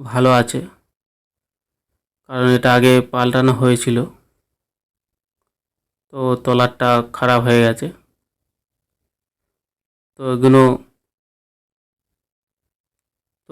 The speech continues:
এই শ্যাফটটা দেখুন, শ্যাফটটা জাম হয়ে যাওয়ার পরে শ্যাফটটা অনেকটা নষ্ট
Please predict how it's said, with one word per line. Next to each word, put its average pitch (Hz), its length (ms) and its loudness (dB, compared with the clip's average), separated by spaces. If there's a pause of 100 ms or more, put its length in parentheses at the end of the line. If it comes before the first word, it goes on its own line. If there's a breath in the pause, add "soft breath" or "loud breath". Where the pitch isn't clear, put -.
এই 131 140 -4
শ্যাফটটা - 500 -4
দেখুন, 135 340 0 (2000)
শ্যাফটটা 131 340 -2 (120)
জাম 123 240 2
হয়ে 131 180 4
যাওয়ার 131 260 2
পরে 123 220 0
শ্যাফটটা - 420 -8 (1000)
অনেকটা 123 420 -2 (2750)
নষ্ট 123 320 -10